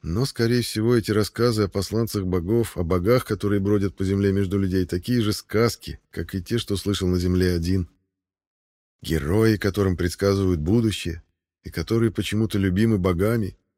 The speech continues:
эпические события, в которых, согласно пророчеству, они должны принимать участие. Всё это эпосы и сказания, что, впрочем, суть одно и то же.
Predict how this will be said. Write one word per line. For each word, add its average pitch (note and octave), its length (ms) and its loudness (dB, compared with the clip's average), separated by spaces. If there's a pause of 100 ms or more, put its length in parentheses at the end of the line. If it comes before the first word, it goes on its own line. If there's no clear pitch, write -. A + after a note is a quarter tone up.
(140)
эпические F#2 680 -4
события, G2+ 600 -2
в F#2+ 60 -8
которых, G2 400 -2
согласно F#2 460 -2
пророчеству, F#2+ 600 -2
они F#2+ 100 0
должны F#2 300 0
принимать F#2 440 0
участие. F2 560 -6 (160)
Всё - 220 -6
это A2 220 0
эпосы G2 500 2
и F#2 40 0
сказания, E2+ 680 -2 (640)
что, - 260 -10
впрочем, F#2 440 -8
суть - 220 -8
одно E2 240 -2
и E2 40 -6
то E2 160 -4
же. C2+ 140 -8